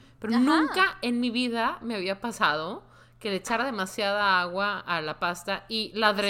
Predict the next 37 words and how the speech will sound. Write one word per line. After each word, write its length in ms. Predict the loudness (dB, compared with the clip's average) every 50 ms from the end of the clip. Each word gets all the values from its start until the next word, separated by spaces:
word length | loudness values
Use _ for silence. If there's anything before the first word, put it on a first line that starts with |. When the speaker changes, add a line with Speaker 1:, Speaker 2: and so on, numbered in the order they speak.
| 0 2
Speaker 1:
drené, 260 | 2 2 2 2 0
Speaker 2:
sal. 100 | -4 -4
Speaker 1:
o 60 | -6
sea, 140 | -2 0 0
la 120 | 2 2 0
Speaker 2:
Ajá. 100 | 0 0
Speaker 1:
colé, 440 | -2 -2 0 0 2 2 2 2 0 -4
porque 180 | -6 -6 -6 -4
sabía 300 | -4 -4 -2 0 0 2
Speaker 2:
Sí, 60 | 2
sí, 60 | 2
Speaker 1:
salada 260 | 4 6 4 4 4 2
Speaker 2:
sí. 60 | 0
Speaker 1:
y 20 | 0
la 160 | -2 -4 -2
colé 360 | -4 -4 -2 -2 -4 -4 -6 -8
y 80 | -8 -4
seguía 360 | -2 -2 -2 -2 -2 -4 -4
sabiendo 340 | -6 -6 -8 -8 -10 -10 -8
salada. 480 | -8 -6 -2 -2 -2 -2 -2 -6 -8 -12 -18 -20 -20 -20 -20 -20 -20 -20 -20 -20 -20
Speaker 2:
Qué 120 | -12 -8
Speaker 1:
Y 160 | -6 -6 -6 -8
Speaker 2:
pedo. 160 | -8 -10 -10 -12 -14 -16 -18 -18 -18 -20 -20 -20 -20 -20 -16 -16 -16 -16 -18 -14 -4
Speaker 1:
I 100 | -2 2
was 200 | 2 2 0 0
fucking 400 | -4 -6 -6 -4 -4 -4 -4 -6 -8 -6
pissed 300 | -4 -2 -2 -2 -4 -2
porque 240 | -4 -4 -4 -4 -4
esa 180 | -4 0 2 2
era, 120 | 0 0 -2 6
that 140 | 8 8 10 10
was 120 | 10 8 8 8
the 80 | 6 8 8 6
fucking 300 | 8 8 6 2 0 0 -2
easy 340 | 0 0 0 2 0 -2 -2
part, 420 | 2 2 2 2 2 0 -6 -6
güey. 380 | -6 -4 -4 -4 -4 -6 -10